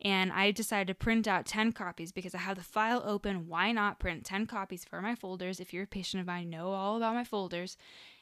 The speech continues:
And I then am rereading it, and I'm like, "Oh no, there's a typo in here. I used the wrong two." And it's because sometimes I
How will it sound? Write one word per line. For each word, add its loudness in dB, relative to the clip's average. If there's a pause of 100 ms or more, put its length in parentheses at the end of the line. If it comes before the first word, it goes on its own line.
And 0 (640)
I 10
then 8
am 6
rereading 4
it, 6
and 0
I'm 0
like, -4 (120)
"Oh 2
no, 6
there's 2
a 0
typo 2
in 6
here. 0
I 2
used -2
the -2
wrong 4
two." 2 (280)
And -2
it's -4
because -2
sometimes 4 (100)
I 4